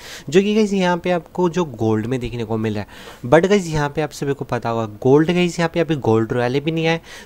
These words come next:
तो यहाँ पे इतने मजे मजे में इतने मत उड़ा देना कि गोल्ड रॉयल भी नहीं निकाल पाओ। ओके, तो यहाँ पे इसके अलावा गाइस यहाँ पे जितने भी यहाँ पे जो सबसे बड़े बड़े कैरेक्टर है, जैसे कि गाइस यहाँ पे मैं आपको दिखाता हूँ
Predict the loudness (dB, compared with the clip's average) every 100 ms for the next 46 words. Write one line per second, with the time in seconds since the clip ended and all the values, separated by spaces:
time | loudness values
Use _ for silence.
0 | 0 4 4 4 2 2 -2 0 0 0
1 | 0 -2 -2 0 -2 -2 -2 0 -2 0
2 | 2 0 -2 -4 -2 2 2 2 -2 -2
3 | -4 -4 -4 -4 -4 -4 -4 -4 -4 -6
4 | -8 -4 -4 -4 -6 -18 0 2 4 2
5 | 0 -2 -2 0 2 2 2 0 0 -2
6 | -2 -4 -4 -4 -2 0 0 0 0 -2
7 | 0 -2 0 -2 0 -2 -2 -4 0 0
8 | 0 0 -2 -2 -4 -2 -2 -4 -14 -16
9 | -14 0 2 2 2 0 0 0 0 -2
10 | 0 -2 -2 -4 -2 -4 -4 -4 -4 -2
11 | -2 -2